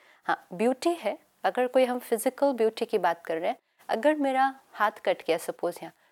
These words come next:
तो हाँ, मैं physically incomplete हूँ, क्योंकि ये physical है, इसका एक physical part ठीक नहीं है, तो I'll say I'm incomplete। Similarly, ये एनर्जी है, it's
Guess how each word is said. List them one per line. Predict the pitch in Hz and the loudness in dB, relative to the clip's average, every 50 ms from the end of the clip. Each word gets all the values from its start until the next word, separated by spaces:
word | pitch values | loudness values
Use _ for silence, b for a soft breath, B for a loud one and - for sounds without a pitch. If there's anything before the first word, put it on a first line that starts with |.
| _ - | _ -8
तो | 220 | -8
हाँ, | 208 - 220 208 | -4 -2 -2 -2
मैं | 208 196 190 | 0 -2 -2
physically | 196 - 202 196 170 196 196 - - 196 196 190 196 190 185 _ _ - | 0 2 2 2 2 2 0 2 2 2 2 2 0 0 -4 _ _ 0
incomplete | 190 190 196 196 - 190 175 175 - 170 156 151 - - | 0 0 0 -2 -4 -4 -4 -4 -4 -6 -6 -6 -6 -8
हूँ, | 160 B B B B B | -8 B B B B B
क्योंकि | - 208 202 - 226 | -6 -6 -2 0 0
ये | 220 220 | 0 0
physical | 220 - - 208 180 - 254 247 - - 277 285 | 0 0 0 0 2 2 2 0 2 2 2 2
है, | 277 285 359 - - _ _ - | 2 0 -2 -4 -4 _ _ -6
इसका | 233 - - - - 330 | -6 -6 -4 0 2 2
एक | 320 311 - | 2 2 0
physical | - - 240 214 214 247 240 - 233 240 233 - | -2 -4 -2 -2 -2 -2 0 0 0 -2 0 0
part | 190 185 196 202 - - - - _ _ _ - | 0 -2 -2 -2 -6 -12 -16 -16 _ _ _ -4
ठीक | - 226 196 196 - - | 0 0 0 0 -2 -2
नहीं | 196 240 277 262 | 0 0 0 0
है, | 208 - B B B B B - | -2 -6 B B B B B -10
तो | - - - | -4 -2 -2
I'll | 190 196 190 - - | -2 -2 -2 -2 -2
say | 214 208 196 | 0 0 0
I'm | 190 165 - | -2 -4 -6
incomplete। | 180 180 170 - - 170 170 - - - 170 - _ _ _ _ _ - | -6 -6 -6 -6 -6 -6 -6 -8 -10 -12 -12 -12 _ _ _ _ _ -12
Similarly, | - 226 226 247 254 254 262 262 262 | -10 -6 -4 -2 -2 0 0 0 0
ये | 269 262 240 240 - - | 0 2 2 2 2 2
एनर्जी | 196 190 208 226 247 254 254 - - 226 208 - | 0 -2 -2 0 -2 -2 -2 -2 -4 -6 -2 0
है, | 196 196 | 0 0
it's | 196 - | 0 -4